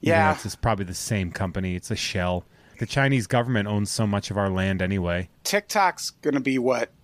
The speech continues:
Speaker 2: destroys democracy next after Facebook. They're also just trying to figure out how to do it. I don't think Instagram ever will.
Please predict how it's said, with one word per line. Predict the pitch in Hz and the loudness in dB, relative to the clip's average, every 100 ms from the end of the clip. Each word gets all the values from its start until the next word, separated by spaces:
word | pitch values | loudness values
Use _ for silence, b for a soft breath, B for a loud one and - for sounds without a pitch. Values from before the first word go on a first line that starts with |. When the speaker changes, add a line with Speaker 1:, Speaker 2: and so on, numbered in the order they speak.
| _ | _
Speaker 2:
destroys | - - - 113 107 | 0 0 0 -4 -4
democracy | - 123 107 - - - 127 | -4 -2 -2 -2 -2 -2 -2
next | 107 104 - - - _ _ - | -4 -4 -4 -6 -10 _ _ -6
after | 113 - - - _ | -6 -6 -12 -16 _
Facebook. | - - 113 - 120 113 _ | -8 -6 -4 -4 -4 -6 _
They're | - 131 | 0 2
also | 120 - 131 | 2 2 0
just | 120 110 | 0 -2
trying | 131 110 | -2 -4
to | 107 | -4
figure | - 107 107 | -4 -4 -2
out | 101 104 _ | -4 -4 _
how | - 123 | -6 -6
to | 117 | -4
do | 120 120 | -4 0
it. | |
I | 139 | 2
don't | 220 220 | 4 2
think | 233 | 0
Instagram | 151 143 - 135 120 110 | 0 0 -2 -2 -2 0
ever | 113 107 | -2 -2
will. | 110 107 107 | -2 0 -2